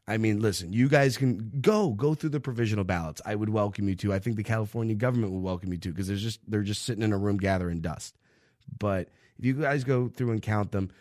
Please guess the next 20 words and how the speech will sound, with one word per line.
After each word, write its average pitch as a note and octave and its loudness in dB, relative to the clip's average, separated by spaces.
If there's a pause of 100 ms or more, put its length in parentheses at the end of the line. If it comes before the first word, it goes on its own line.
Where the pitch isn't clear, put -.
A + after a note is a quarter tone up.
(120)
first D#3+ 0
of B2+ 0
all, A#2 2
there A2 4
really A2 2
aren't G#2 2
enough G2 2
to - -4
make F#2 0
up F#2 -4
the G#2 -4
deficit. G2 -2 (280)
And A2 -4
second A2+ -2
of G2+ 0
all, F#2+ 0 (260)
the C3+ -2
theory F#3 0
would E3 0
be C#3+ 4